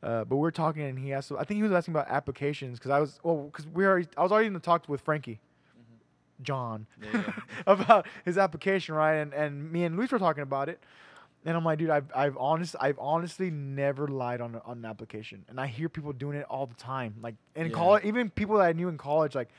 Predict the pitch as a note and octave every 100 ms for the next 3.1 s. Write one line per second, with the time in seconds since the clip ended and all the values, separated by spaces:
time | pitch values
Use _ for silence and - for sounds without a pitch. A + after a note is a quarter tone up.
0 | - - - D3 D3+ D#3+ E3+ - - E3+
1 | F#3+ F3+ F#3 A#3 G#3+ C4 A3+ F3+ F3 F3
2 | G3+ A3 - G3+ G3 F3 - B2+ B2+ D#3+
3 | F3